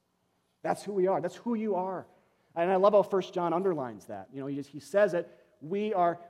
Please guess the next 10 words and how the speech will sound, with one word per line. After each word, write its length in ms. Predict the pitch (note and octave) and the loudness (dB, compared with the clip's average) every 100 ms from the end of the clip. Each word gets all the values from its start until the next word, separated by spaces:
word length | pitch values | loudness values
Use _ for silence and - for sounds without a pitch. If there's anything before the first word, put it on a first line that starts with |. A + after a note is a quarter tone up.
| - | -16
we 340 | D#3 G3+ A3 | -8 -4 -2
are 200 | G3+ F3+ | 0 0
children 360 | F#3 - F#3+ E3 | 0 -2 -2 -2
of 100 | D#3 | -2
God." 300 | F3 D#3+ D3 | 0 2 0
Then 80 | D#3 | -4
he 60 | |
says, 440 | D3 D3+ C#3+ - - _ _ _ _ _ _ - | -4 -2 -2 -6 -20 _ _ _ _ _ _ -10
you 80 | |
know, 140 | C3+ | -10